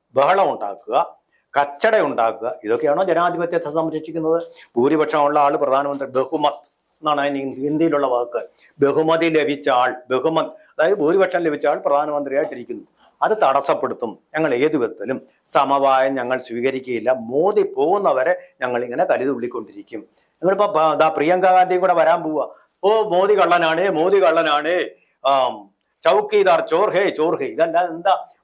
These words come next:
മോദിയെ കുറിച്ച് എന്തെങ്കിലും സ്പഷ്ടമായിട്ട് ഒരു ആരോപണം ഉന്നയിക്കാൻ അവർക്ക് കഴിഞ്ഞിട്ടുണ്ടോ? "ഓ, ഇത് അതെ, റാഫേൽ ഇടപാട് വന്നപ്പോ, ഓ, ഇദ്ദേഹം കള്ളനാണ്, ഇദ്ദേഹം കള്ളൻ."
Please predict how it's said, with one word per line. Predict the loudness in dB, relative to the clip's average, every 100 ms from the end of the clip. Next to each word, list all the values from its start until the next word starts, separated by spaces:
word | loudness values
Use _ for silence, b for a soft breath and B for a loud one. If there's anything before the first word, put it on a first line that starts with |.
| -4
മോദിയെ | -2 2 2
കുറിച്ച് | 2 0
എന്തെങ്കിലും | 2 2 0 0
സ്പഷ്ടമായിട്ട് | 0 0 0 -2 2 2 0 0
ഒരു | 2 4
ആരോപണം | 2 2 0 2
ഉന്നയിക്കാൻ | 0 0 -2 0 0
അവർക്ക് | 2 -2
കഴിഞ്ഞിട്ടുണ്ടോ? | -4 -4 -8 -4 -4 -4 _ 2
"ഓ, |
ഇത് | 4 4
അതെ, | 2 2
റാഫേൽ | 2 2 2 2 2
ഇടപാട് | 2 4 2
വന്നപ്പോ, | 2 -4 -2 0
ഓ, |
ഇദ്ദേഹം | 0 -8 _ 0 2
കള്ളനാണ്, | 0 0 -2 -8
ഇദ്ദേഹം | -2 -2
കള്ളൻ." | -2 -12